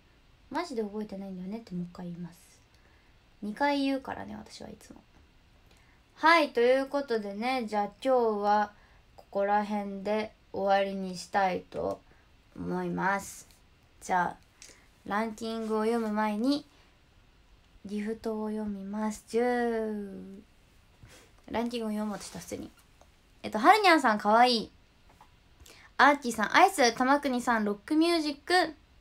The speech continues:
アーティさんが、だるま、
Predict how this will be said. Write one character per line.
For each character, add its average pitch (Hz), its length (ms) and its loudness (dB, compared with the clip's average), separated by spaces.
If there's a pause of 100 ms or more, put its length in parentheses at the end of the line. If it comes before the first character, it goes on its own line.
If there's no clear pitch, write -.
(1900)
ア 262 160 8
ー 285 140 6
テ 240 100 -2
ィ 226 60 0
さ 208 180 -2
ん 185 60 -6
が、 185 280 -4 (100)
だ 226 140 6
る 302 80 6
ま、 339 320 6